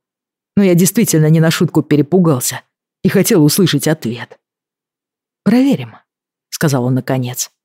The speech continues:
Снял с крюка лампу, поставил на стол — и задул фитиль. Стало темновато. Света в маленькие окошки проникало всего ничего. А еще и день выдался пасмурный.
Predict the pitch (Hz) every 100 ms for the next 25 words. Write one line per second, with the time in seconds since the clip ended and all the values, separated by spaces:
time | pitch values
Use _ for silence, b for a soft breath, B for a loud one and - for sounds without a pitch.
0 | _ _ _ - 220 208 - 147 131 127
1 | 139 175 170 151 _ _ _ _ 165 156
2 | 226 156 135 131 - - 170 151 b _
3 | 226 165 147 151 131 - 165 - 113 120
4 | - _ _ _ _ _ - 269 240 -
5 | 226 262 269 196 - 147 - _ _ _
6 | - - - 151 160 170 156 175 170 -
7 | 202 - 160 - 190 196 214 170 160 -
8 | 240 208 135 127 143 131 131 - _ _
9 | _ - 220 - - 190 170 311 143 165
10 | 147 139 156 - 202 - 117 113 117 127